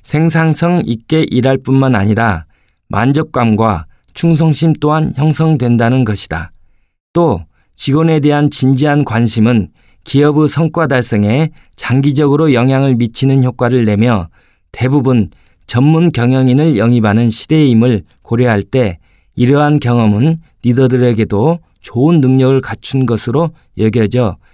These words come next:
긍정적 효과를 얻게 된다. 둘째, 오늘날 기업 환경은 끊임없이 변화하고 있다. 기업의 목표,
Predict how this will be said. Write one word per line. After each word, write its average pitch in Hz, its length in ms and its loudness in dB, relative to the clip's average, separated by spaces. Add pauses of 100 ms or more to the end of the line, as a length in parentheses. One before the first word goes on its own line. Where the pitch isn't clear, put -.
(160)
긍정적 135 800 0
효과를 135 440 -2
얻게 107 200 -6
된다. 90 380 -8 (640)
둘째, 143 500 -2 (580)
오늘날 139 640 0 (300)
기업 156 300 0
환경은 131 600 0
끊임없이 196 640 0
변화하고 120 500 -2
있다. - 380 -8 (460)
기업의 143 400 2
목표, 120 520 -2